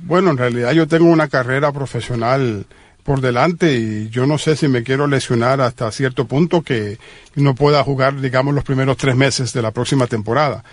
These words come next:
Yo sé que si no ganan ahora va a tener, le guste o no, cuatro meses de vacaciones forzados." <laughs> Pero el, alu-, eh,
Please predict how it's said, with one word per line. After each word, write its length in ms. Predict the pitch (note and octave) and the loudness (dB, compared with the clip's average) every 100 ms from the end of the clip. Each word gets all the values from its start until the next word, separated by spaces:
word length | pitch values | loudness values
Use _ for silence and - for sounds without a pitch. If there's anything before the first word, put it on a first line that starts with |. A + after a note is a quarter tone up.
| - - - | -20 -20 -8
Yo 280 | C#3+ F#3 F#3 | 0 2 2
sé 260 | G3+ A3 | 4 4
que 140 | G3+ F#3 | 4 0
si 180 | F3 D#3+ | 4 4
no 180 | D#3 E3+ | 4 4
ganan 340 | F3 F3+ F3 | 4 4 6
ahora 400 | E3 E3+ F3+ G#3 | 6 6 4 2
va 140 | D3 | 2
a 20 | D3 | 0
tener, 340 | D#3+ D#3 D#3 | 2 2 2
le 80 | C#3 | 2
guste 340 | C#3 D#3 - | 4 2 4
o 40 | D#3+ | 4
no, 180 | D3+ | 4
cuatro 320 | D#3 D3+ D3 C#3+ | 2 0 2 0
meses 260 | C#3+ D3 | 0 0
de 100 | C#3+ | 2
vacaciones 540 | C3 B2+ A2+ C#3 C#3 D3+ | 0 0 -2 2 2 0
forzados." 560 | B2 D3 C3+ A2 - - - - - | -2 0 0 -2 -6 -6 -12 -8 -4
<laughs> 600 | - - C#3+ - - - | -4 -4 -10 -4 -4 0
Pero 380 | G#3+ A#3 B3 F#3+ | 4 6 6 4
el, 160 | G3+ | 2
alu-, 340 | G#3 G3 G3 - | 2 4 2 0
eh, 360 | F3+ F#3 F#3+ | -4 -2 -4